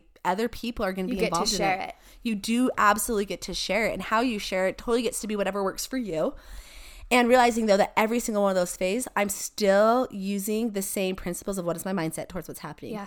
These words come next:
Speaker 1: 'Cause I feel like I have breakdowns. And I say breakdown as in the fact of re-, or-, organizing, restructuring, which can feel like a breakdown at every single phase.
Speaker 2: Mm-hmm.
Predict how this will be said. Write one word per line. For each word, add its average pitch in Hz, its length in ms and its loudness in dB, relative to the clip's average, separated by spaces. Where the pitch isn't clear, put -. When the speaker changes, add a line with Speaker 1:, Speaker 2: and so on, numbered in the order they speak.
Speaker 1:
'Cause 214 140 -2
I 202 80 6
feel 233 160 0
like 214 100 0
I 196 100 -2
have 196 260 -6
breakdowns. 208 720 -2
And 220 100 0
I 226 40 4
say 269 160 0
breakdown 185 520 0
as 175 120 -2
in 180 60 -6
the 170 40 -4
fact 175 220 -6
of 175 100 -10
re-, 202 220 -2
or-, 180 260 0
organizing, 233 720 -2
restructuring, 220 580 -2
which - 160 -2
can 208 140 -4
feel 208 180 -2
like 185 120 -2
a 175 60 -4
breakdown 196 560 -6
at - 120 -6
every 220 220 -6
single 196 220 -8
phase. - 420 -8
Speaker 2:
Mm-hmm. 214 240 -8